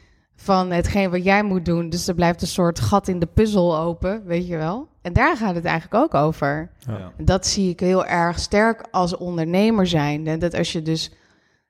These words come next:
Speaker 1: je hebt de ballen, hè, om ondernemer te worden,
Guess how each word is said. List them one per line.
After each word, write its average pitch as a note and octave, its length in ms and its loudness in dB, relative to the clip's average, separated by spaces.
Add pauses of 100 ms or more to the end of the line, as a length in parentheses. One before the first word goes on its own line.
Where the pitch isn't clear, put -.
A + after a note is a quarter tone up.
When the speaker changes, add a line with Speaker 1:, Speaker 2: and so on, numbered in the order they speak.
(200)
Speaker 1:
je F3 120 -2
hebt F3 140 0
de E3 80 0
ballen, D#3+ 540 2 (420)
hè, G3 260 2 (180)
om F#3+ 260 0
ondernemer E3+ 600 0
te D#3+ 140 -2
worden, G3+ 560 2